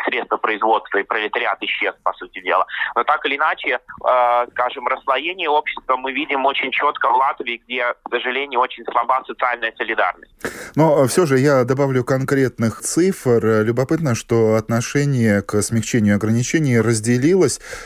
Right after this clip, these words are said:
Speaker 2: ну, буквально пятьдесят на пятьдесят. Достаточно большая часть людей считает, э, что с тем же самым открытием границ, э, стран Балтии власти поторопились. Это касается и некоторых, э, других послаблений.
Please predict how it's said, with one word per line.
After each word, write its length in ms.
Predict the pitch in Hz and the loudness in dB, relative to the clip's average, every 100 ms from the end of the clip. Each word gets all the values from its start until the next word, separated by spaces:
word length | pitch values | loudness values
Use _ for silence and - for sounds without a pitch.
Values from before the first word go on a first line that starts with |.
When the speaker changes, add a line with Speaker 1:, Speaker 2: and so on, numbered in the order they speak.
| - | -4
Speaker 2:
ну, 140 | - - | -4 0
буквально 400 | 120 143 135 120 | 2 4 2 2
пятьдесят 460 | 123 127 131 120 | 2 2 2 0
на 100 | 113 | 0
пятьдесят. 380 | 107 117 123 147 | 0 0 2 2
Достаточно 460 | 113 - 120 117 104 | 2 0 0 2 2
большая 440 | 120 117 147 117 | 2 2 0 0
часть 300 | - 117 - | 0 0 0
людей 400 | 107 113 139 165 | 0 2 2 2
считает, 640 | - 107 135 151 123 - - - - - | 0 -2 2 2 2 -2 -10 -16 -18 -4
э, 300 | 92 98 98 | 2 2 2
что 400 | - 104 101 98 | 0 0 2 2
с 380 | - - 98 92 | -2 0 0 2
тем 180 | 123 | 0
же 80 | 117 | -2
самым 320 | - 113 107 | 0 2 4
открытием 640 | 110 110 120 117 - 110 107 | 2 2 2 2 2 2 2
границ, 720 | 110 113 123 151 - - - | 2 2 2 0 -2 -4 -2
э, 160 | 92 95 | 0 0
стран 340 | - 101 98 | 0 0 2
Балтии 360 | 110 131 131 101 | 2 2 2 0
власти 400 | 98 98 - 95 | 2 0 0 -2
поторопились. 880 | 98 - 98 101 - 135 147 139 - | -2 0 2 2 2 2 4 2 2
Это 160 | 107 | 2
касается 840 | 107 107 - 110 104 - 98 101 101 | 2 2 2 2 2 0 0 2 2
и 500 | 95 104 104 101 - | 0 2 4 2 2
некоторых, 720 | 98 104 107 - 101 95 - | 0 0 0 0 0 0 0
э, 240 | 98 98 | 2 4
других 640 | 92 101 104 98 143 139 - | 2 2 0 2 0 0 -2
послаблений. 920 | 131 - 127 120 123 123 120 117 113 | -2 2 2 2 2 2 2 2 0